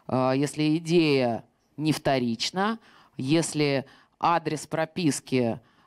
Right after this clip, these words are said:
э, не вторичен, да, если не седьмой фестиваль в Екатеринбурге,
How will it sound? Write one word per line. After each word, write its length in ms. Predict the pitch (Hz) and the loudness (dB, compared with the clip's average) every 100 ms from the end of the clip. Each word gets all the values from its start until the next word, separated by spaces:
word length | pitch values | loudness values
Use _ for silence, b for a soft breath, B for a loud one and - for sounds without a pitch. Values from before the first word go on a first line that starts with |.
| b | b
э, 880 | - 120 123 123 120 117 113 110 98 - - | -4 0 0 2 2 2 2 0 -2 -6 -2
не 140 | 160 | -2
вторичен, 840 | - 175 151 131 120 - 190 208 | 0 0 2 0 -2 -2 -2 -2
да, 200 | 160 196 | 0 2
если 320 | 185 139 151 127 | 0 -2 -6 -6
не 180 | 143 | -4
седьмой 420 | 156 180 170 156 131 | 0 0 2 0 0
фестиваль 500 | 127 - 143 135 120 | -4 -6 -2 0 -2
в 40 | |
Екатеринбурге, 760 | 123 - 135 135 127 113 104 | -4 -4 -4 0 0 0 -2